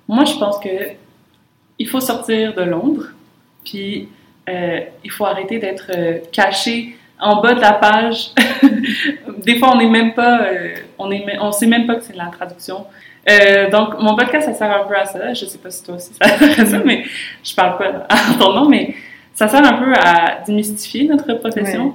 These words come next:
Speaker 2: exactement.
Speaker 1: Et moi, c'est ça que j'en gagne, c'est quand les personnes réalisent qu'est-ce qu'on fait,
Speaker 2: Mm.
Speaker 1: réalisent que c'est partout la traduction, puis ils s'en rendent même pas compte.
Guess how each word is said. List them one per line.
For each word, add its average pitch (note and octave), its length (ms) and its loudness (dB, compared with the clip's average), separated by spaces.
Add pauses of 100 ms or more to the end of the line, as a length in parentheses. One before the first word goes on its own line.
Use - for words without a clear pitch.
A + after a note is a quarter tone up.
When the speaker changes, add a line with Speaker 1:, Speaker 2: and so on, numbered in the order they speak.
Speaker 2:
exactement. F#3 400 -18
Speaker 1:
Et F#3 680 -4
moi, F#3+ 200 -10
c'est G3+ 140 -12
ça F#3 120 -14
que F3+ 80 -14
j'en F3 160 -4
gagne, F#3+ 440 -4 (120)
c'est - 180 -12
quand F#3 180 -6
les F#3 100 -6
personnes F3+ 480 -8 (180)
réalisent F#3 540 -4
qu'est-ce - 180 -14
qu'on - 100 -16
fait, A3+ 300 -12 (220)
Speaker 2:
Mm. F#3 40 -14 (220)
Speaker 1:
réalisent F#3+ 520 -6
que F3 400 -6
c'est - 180 -14
partout E3+ 340 -4
la B3+ 100 -4
traduction, - 540 -8 (460)
puis F3 300 -8
ils - 60 -12
s'en F3 160 -10
rendent F#3 180 -8
même F#3 180 -6
pas F3+ 100 -8
compte. D4 300 -6